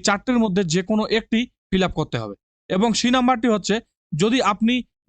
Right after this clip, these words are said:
বাড়িতে রয়েছেন এবং ভাবছেন যে আপনি ভিন কোনো রাজ্যে কাজ করতে যাবেন, তাহলে আপনাদের সি নাম্বারটি ফিল আপ করতে হবে।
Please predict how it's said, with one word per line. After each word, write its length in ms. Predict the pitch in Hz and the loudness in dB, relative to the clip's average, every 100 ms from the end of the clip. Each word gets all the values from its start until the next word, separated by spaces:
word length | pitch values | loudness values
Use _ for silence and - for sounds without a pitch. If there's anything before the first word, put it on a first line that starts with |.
| 147 | 0
বাড়িতে 300 | 196 214 262 | 0 2 2
রয়েছেন 400 | 220 233 214 214 247 - | 4 2 2 -2 -2 -2
এবং 120 | 190 202 | -2 -2
ভাবছেন 420 | 147 180 - 226 240 _ _ | -2 -4 -2 -2 -4 _ _
যে 100 | 160 190 | -4 -2
আপনি 220 | 190 220 233 220 _ - | 0 0 -2 -6 _ -4
ভিন 180 | 151 247 | 0 2
কোনো 180 | 233 233 | 2 0
রাজ্যে 300 | 208 202 202 208 | 0 0 -2 -2
কাজ 100 | 185 - | -4 -4
করতে 180 | 196 202 | -4 -2
যাবেন, 300 | 160 170 220 254 - _ | 0 0 0 -2 -8 _
তাহলে 240 | 185 214 220 170 | 0 2 2 -2
আপনাদের 340 | 196 196 240 233 _ _ - | -2 0 -2 -4 _ _ -8
সি 220 | - 269 | 0 2
নাম্বারটি 420 | 247 208 180 180 269 - _ _ | 2 2 0 -2 -4 -6 _ _
ফিল 100 | 208 | -2
আপ 100 | 196 | 0
করতে 240 | - 165 147 | -2 -4 -2
হবে। 180 | 131 | -2